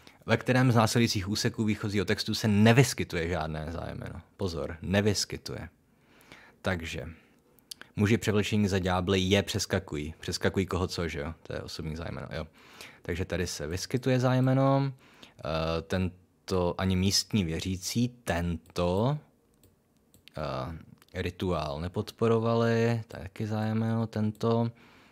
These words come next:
Mm, mm. Starobylá tradice má ovšem i své přivlastňovací zájmeno, takže to musí být tady Dčko. Jako jsou třeba zakopnutí o matraci či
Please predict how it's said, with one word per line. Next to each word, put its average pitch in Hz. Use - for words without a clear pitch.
Mm, 82
mm. 85
Starobylá 98
tradice 95
má 92
ovšem 92
i 90
své 113
přivlastňovací 104
zájmeno, 107
takže 90
to 90
musí 85
být 82
tady 76
Dčko. 78
Jako 110
jsou 101
třeba 87
zakopnutí 90
o 85
matraci 87
či 82